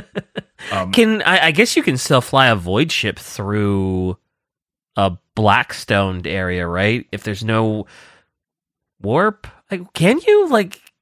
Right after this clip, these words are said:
Speaker 2: does a,
Speaker 1: Yeah, y-,
Speaker 2: does a
Speaker 1: you
Speaker 2: void ship
Speaker 1: can.
Speaker 2: travel on warp nonsense?
Speaker 1: I mean, no,
Speaker 2: Um,
Speaker 1: you can, like, fly it, you
Speaker 2: Yeah.
Speaker 1: know, but the,
Speaker 2: You
Speaker 1: the,
Speaker 2: just
Speaker 1: the
Speaker 2: can't
Speaker 1: issue is that
Speaker 2: navigate
Speaker 1: it's
Speaker 2: it.
Speaker 1: just,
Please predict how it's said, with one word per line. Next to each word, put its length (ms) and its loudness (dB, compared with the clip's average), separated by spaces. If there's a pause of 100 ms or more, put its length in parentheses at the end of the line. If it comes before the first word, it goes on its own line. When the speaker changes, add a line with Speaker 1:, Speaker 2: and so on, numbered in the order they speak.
(160)
Speaker 2:
does 180 -2
a, 220 4
Speaker 1:
Yeah, 220 4 (160)
y-, 80 -4
Speaker 2:
does 180 -2
a 40 4
Speaker 1:
you 40 2
Speaker 2:
void 240 4
ship 160 4
Speaker 1:
can. 40 -4
Speaker 2:
travel 420 2
on 640 -4
warp 380 -8 (120)
nonsense? 800 -8 (800)
Speaker 1:
I 100 2
mean, 120 -2
no, 40 0
Speaker 2:
Um, 60 0
Speaker 1:
you 60 -2
can, 100 -4
like, 140 -6 (100)
fly 640 0
it, 320 -8 (260)
you 140 -6
Speaker 2:
Yeah. 260 0
Speaker 1:
know, 160 -6 (180)
but 400 -2 (140)
the, 140 -4
Speaker 2:
You 100 -4
Speaker 1:
the, 60 4
Speaker 2:
just 100 0
Speaker 1:
the 60 4
Speaker 2:
can't 80 2
Speaker 1:
issue 180 -2
is 240 4
that 20 -8
Speaker 2:
navigate 200 0
Speaker 1:
it's 80 -6
Speaker 2:
it. 40 -8
Speaker 1:
just, 320 -10